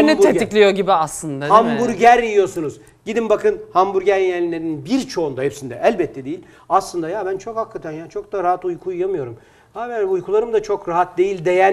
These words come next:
Speaker 1: insanların olduğunu göreceksiniz. Onun
Speaker 2: Göreceğiz.
Speaker 1: için iyi uyumanın bir sürü faydasının yanında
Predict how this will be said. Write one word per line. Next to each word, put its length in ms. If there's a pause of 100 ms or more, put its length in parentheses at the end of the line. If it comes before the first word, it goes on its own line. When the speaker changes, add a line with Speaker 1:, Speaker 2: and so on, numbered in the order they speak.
(120)
Speaker 1:
insanların 480
olduğunu 300
göreceksiniz. 360
Onun 60
Speaker 2:
Göreceğiz. 240
Speaker 1:
için 100 (140)
iyi 140
uyumanın 420
bir 80
sürü 180
faydasının 400
yanında 340